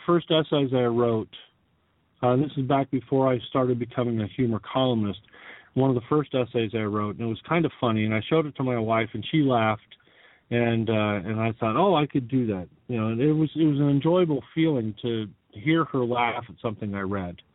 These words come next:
And, uh, and so I, I thought, "Well, I wanna do that some more." And so I, I tried to write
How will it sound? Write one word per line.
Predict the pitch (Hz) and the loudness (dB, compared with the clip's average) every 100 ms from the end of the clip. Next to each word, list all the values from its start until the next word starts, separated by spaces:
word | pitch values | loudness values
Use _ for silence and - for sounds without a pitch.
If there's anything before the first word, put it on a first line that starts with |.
| _ _ _ - - _ 120 | _ _ _ -20 -20 _ 0
And, | 113 110 110 98 - - - | 2 2 0 -4 -14 -20 -12
uh, | - 110 104 98 95 113 | -2 2 2 2 0 -2
and | 110 - | -4 0
so | 113 107 | 0 2
I, | 101 - _ 98 | -2 -8 _ -12
I | |
thought, | 101 107 110 | -6 -2 2
"Well, | 143 | 4
I | |
wanna | 185 175 | 4 2
do | 135 147 | 2 2
that | 135 120 - | 2 -2 -6
some | 123 | -2
more." | 127 107 98 | 0 -2 -4
And | 98 | -4
so | 123 117 | -4 -2
I, | 110 - - | -4 -8 -12
I | 113 | -12
tried | - 143 139 | -4 0 0
to | 117 | 0
write | 113 | 0